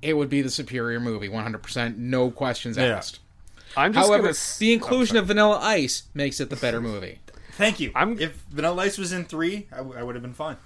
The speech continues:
Speaker 1: Okay.
Speaker 3: You know what? I don't really care for either that much. <laughs> I'm gonna be honest with you.
Speaker 1: Well, I know, but we're,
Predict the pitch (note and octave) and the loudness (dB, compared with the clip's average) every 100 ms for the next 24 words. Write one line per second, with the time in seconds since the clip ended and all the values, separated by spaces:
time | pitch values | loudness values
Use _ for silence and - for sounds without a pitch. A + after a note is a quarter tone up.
0 | - B2 - F#3 - - - - - - | -20 -14 -12 -12 -14 -20 -20 -20 -20 -8
1 | D3+ D#3 D3+ D3 E3 - - - - C#3+ | 0 4 6 6 6 2 -8 -20 -2 0
2 | D#3+ D#3+ F3+ F3+ A3+ F#3+ - D3 D3+ C3+ | 4 4 2 0 -4 -4 0 0 0 -2
3 | A#2+ B2 A#2+ G#2+ G2 A2+ G#2 - - - | -4 -2 -2 -4 -4 -6 -8 -8 -12 -4
4 | A#3 - - C#4 A3+ F3 D#3+ C#3+ C3 B2 | -4 -4 0 4 4 4 2 2 -2 -8
5 | A#2 A2+ C3 - - - - - - C#4 | -8 -8 -8 -14 -20 -20 -20 -20 -2 4
6 | C4 B3+ B3+ G3+ C#4+ B3+ G3+ G3 G#3 G#3+ | 6 4 2 0 4 6 6 4 2 0